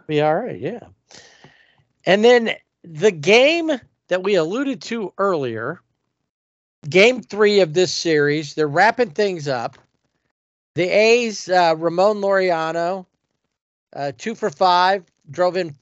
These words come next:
four runs, had a home run and a double. First baseman Seth Brown had a home run as well. But that was nothing compared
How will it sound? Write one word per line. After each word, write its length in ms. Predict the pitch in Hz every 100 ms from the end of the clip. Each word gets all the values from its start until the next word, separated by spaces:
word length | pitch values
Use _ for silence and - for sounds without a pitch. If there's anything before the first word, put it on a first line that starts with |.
| _
four 360 | 214 214 220 220
runs, 760 | 190 170 160 156 160 147 - _ _ _ _ _ _
had 160 | 151
a 60 | 143
home 240 | 165 180
run 160 | 175 180
and 120 | 185
a 60 | 180
double. 540 | 156 143 135 131 135 _ _ _ _ _ _
First 260 | 185 180 -
baseman 340 | 185 147 156
Seth 360 | 143 175 151 _
Brown 600 | 147 156 165 143 107 92 _ _ _ _ _ _ _ -
had 160 | 147
a 60 | 123
home 220 | 139 127
run 180 | 131 127
as 140 | 113
well. 540 | 120 156 147 131 117 _ _ _ _ _ _ _ _ -
But 140 | 147
that 120 | 294
was 160 | 320 147
nothing 480 | 165 277 - 180 131
compared 720 | 147 127 147 135 131 131